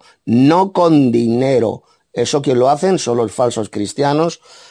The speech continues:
engendros de Satanás, falsos pastores y falsos evangelistas. Y en segunda a los Corintios, capítulo dos,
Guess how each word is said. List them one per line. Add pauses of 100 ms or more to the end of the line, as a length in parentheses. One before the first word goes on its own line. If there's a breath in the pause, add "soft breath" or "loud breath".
(140 loud breath)
engendros
de
Satanás,
falsos
pastores
y
falsos
evangelistas. (1200)
Y
en
segunda
a
los
Corintios,
capítulo
dos,